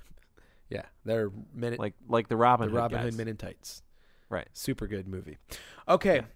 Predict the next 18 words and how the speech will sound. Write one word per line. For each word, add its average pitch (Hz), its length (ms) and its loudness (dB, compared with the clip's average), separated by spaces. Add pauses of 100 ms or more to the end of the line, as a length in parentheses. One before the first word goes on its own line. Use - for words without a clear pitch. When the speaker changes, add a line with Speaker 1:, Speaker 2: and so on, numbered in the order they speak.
(260)
Speaker 2:
Yeah. 147 360 2
Speaker 1:
Um, 131 240 -8 (640)
two 208 240 0
great 175 240 2
<clears throat> - 0 -
topics. 127 600 -2 (320)
Actually, 143 340 0
probably, 123 640 0
like, 110 180 -2
twelve 127 340 2
great 120 240 -2
topics 110 600 -4
that 110 140 -2
we 110 100 -2
covered 110 320 -2
this, 113 360 -8
this - 220 -8
week. 110 380 -8